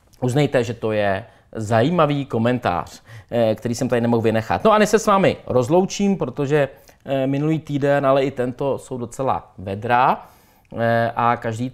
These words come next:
nějakým způsobem to řeší. Aktivisté, pro ně je to důkaz toho, že se mění to klima, samozřejmě. Eh, tak jsem tady zaregistroval, eh, takovou, já bych to nazval nejlepší reklamu, eh, a geniální marketing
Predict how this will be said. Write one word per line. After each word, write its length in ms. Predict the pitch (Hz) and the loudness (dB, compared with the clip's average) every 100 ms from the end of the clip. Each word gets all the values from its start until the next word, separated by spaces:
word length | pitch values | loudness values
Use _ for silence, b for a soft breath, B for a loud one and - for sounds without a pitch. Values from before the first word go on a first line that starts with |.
| - | -8
nějakým 420 | 123 110 - 135 | -6 -4 -6 -10
způsobem 480 | - 123 - 123 120 | -8 -12 -8 -6 -6
to 140 | 117 | -6
řeší. 360 | 110 113 151 156 | -12 -10 -6 -6
Aktivisté, 640 | - 135 123 120 - 123 | -6 -8 -8 -8 -4 -4
pro 200 | 120 123 | -4 -6
ně 120 | 117 | -4
je 80 | 123 | -4
to 140 | 113 113 | -4 -6
důkaz 380 | 110 - 117 | -6 -6 -8
toho, 440 | - 113 113 117 98 | -6 -4 -4 -4 -6
že 120 | 113 | -12
se 280 | - 120 110 - b b - | -8 -6 -6 -8 b b -6
mění 280 | 117 120 | -4 -2
to 140 | 123 - | -4 -8
klima, 580 | - 104 110 113 175 262 | -8 -4 2 4 4 0
samozřejmě. 760 | - 139 143 147 156 175 233 254 B B B B 117 | -8 -6 -4 0 0 0 -2 -4 B B B B 4
Eh, 400 | 131 127 123 120 - | 6 6 6 4 0
tak 240 | 151 147 | -2 -2
jsem 160 | - 151 | -2 2
tady 180 | 151 | 2
zaregistroval, 1080 | 139 131 135 135 127 - 135 135 127 131 131 b b b b - | 2 4 2 0 -4 -2 0 4 4 4 2 b b b b -4
eh, 200 | 117 113 | 0 0
takovou, 760 | 117 - 131 127 127 127 113 - | -2 0 2 4 6 4 0 -2
já 100 | 113 | -2
bych 100 | 113 | 0
to 80 | 131 | 0
nazval 260 | 117 123 | 0 2
nejlepší 560 | 123 123 131 - - 135 | 2 4 2 0 0 2
reklamu, 760 | 123 - 139 135 147 143 147 - b b b b - | 2 2 2 4 4 2 0 -6 b b b b -2
eh, 460 | 120 117 117 113 | 2 4 6 6
a 160 | - - | 4 -2
geniální 600 | 117 151 139 143 135 139 | 2 2 4 2 2 0
marketing 720 | 127 117 113 127 - 135 127 | -2 -2 -4 -6 -6 -8 -8